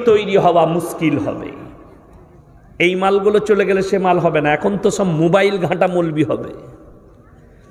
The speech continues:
আমরা যদি বলি মোবাইল রাখতে পাবে না, সব ছেলেরা চলে যাবে। মারা মোবাইল দিয়ে দিচ্ছে, গার্জেনরা কি করবেন? আমি আমার মাদ্রাসায় চেষ্টা করেছি যেন কোনো ছেলে মোবাইল না রাখতে পারে। শেষকালে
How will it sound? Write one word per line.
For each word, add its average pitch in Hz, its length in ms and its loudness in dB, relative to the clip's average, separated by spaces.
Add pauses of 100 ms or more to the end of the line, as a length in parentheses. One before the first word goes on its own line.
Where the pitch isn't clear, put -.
(200)
আমরা 151 500 0 (480)
যদি 180 200 4
বলি 190 280 0
মোবাইল 202 460 0
রাখতে 208 320 -2
পাবে 185 280 0
না, 151 240 -2 (640)
সব 170 320 6 (560)
ছেলেরা 156 380 0
চলে 175 280 0
যাবে। 143 240 2
মারা 180 400 2
মোবাইল 196 440 0
দিয়ে 196 200 -2
দিচ্ছে, 190 360 -4
গার্জেনরা 151 720 -2
কি 196 200 -8
করবেন? 156 500 -4 (760)
আমি 180 200 0
আমার 185 200 0
মাদ্রাসায় 196 360 -4
চেষ্টা 240 320 -2
করেছি 170 320 2
যেন 175 200 0
কোনো 196 260 0
ছেলে 190 220 2
মোবাইল 190 440 2
না 185 120 2
রাখতে 160 360 -2
পারে। 120 260 -6 (640)
শেষকালে 139 600 0